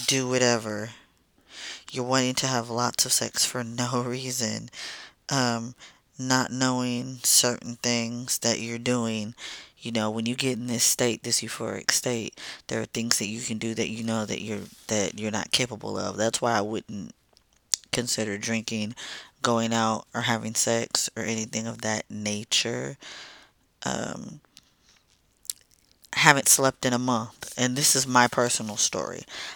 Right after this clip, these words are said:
I haven't slept in about a month, so my euphoria has been going on for about this long. Luckily, I have an appointment with my psychiatrist on Monday at eleven thirty A M.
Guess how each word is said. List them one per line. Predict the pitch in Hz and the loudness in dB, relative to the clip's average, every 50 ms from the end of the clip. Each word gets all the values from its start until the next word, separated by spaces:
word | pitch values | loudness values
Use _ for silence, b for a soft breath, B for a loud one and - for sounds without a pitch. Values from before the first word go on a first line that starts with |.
| B B - | B B 8
I | 123 131 | 8 10
haven't | 135 151 160 156 151 - | 10 8 6 4 6 6
slept | - - - 127 135 135 - - | 8 8 8 4 0 -2 -4 -4
in | 143 139 | -4 -4
about | 135 131 127 123 123 120 120 110 - _ - | -2 0 0 0 0 0 -2 -4 -6 _ -8
a | 101 113 | -6 -6
month, | 120 117 113 110 110 113 135 139 143 139 _ _ - B B B B B B B B B B | -4 -2 0 2 2 2 0 -2 -4 -8 _ _ -20 B B B B B B B B B B
so | - - - - 127 120 117 113 | -2 2 2 4 4 4 4 2
my | 117 120 120 | 4 2 2
euphoria | 127 135 139 131 - - 123 120 120 123 123 123 127 127 131 127 | 2 0 -4 -6 -4 -2 -2 0 0 0 0 2 2 2 0 0
has | 123 139 123 120 - | 0 0 0 0 -2
been | - 127 123 123 | -2 -4 -4 -2
going | 120 117 113 113 113 120 | -2 0 0 0 0 0
on | 120 120 117 120 | -2 -2 -2 -4
for | - - 120 113 | -6 -4 -4 -4
about | 117 120 120 117 - - | -2 -2 -4 -4 -4 -4
this | 123 123 - - 117 | -4 -2 -2 -2 0
long. | 113 120 123 123 127 139 147 B B B B B B B B - | 0 0 0 0 -2 -4 -6 B B B B B B B B -4
Luckily, | 135 127 127 123 - - 147 147 156 156 156 156 - | -2 -2 -2 -2 -2 -2 -2 -2 -2 -2 -4 -4 -4
I | 131 | -4
have | 120 123 127 123 123 | -2 0 -2 -2 -2
an | 127 123 | -4 -6
appointment | 120 - - - 117 117 127 123 - | -6 -4 -4 -4 -2 -2 -4 -6 -8
with | 131 131 - - | -8 -10 -8 -6
my | 117 123 123 | -6 -4 -4
psychiatrist | - - 117 123 - - - 123 123 120 120 - - - 135 143 143 - - - - - | -2 -4 -4 -4 -6 -6 -4 -4 -4 -4 -4 -4 -6 -6 -6 -4 -4 -4 -4 -4 -6 -8
on | 123 123 120 117 117 | -8 -8 -8 -8 -6
Monday | 117 110 104 107 117 123 123 107 - - - 156 B B B B B B B B - | -6 -6 -4 -6 -4 -4 -4 -4 -4 -6 -8 -12 B B B B B B B B -4
at | - 123 | -2 -2
eleven | 117 120 123 120 120 127 135 127 | 0 -2 -2 -4 -4 -8 -6 -4
thirty | 139 127 123 131 139 - - | -4 -2 -2 -4 -6 -6 -4
A | 123 127 135 | -4 -2 -2
M. | - - 127 127 135 135 135 | -2 -2 -4 -4 -4 -6 -8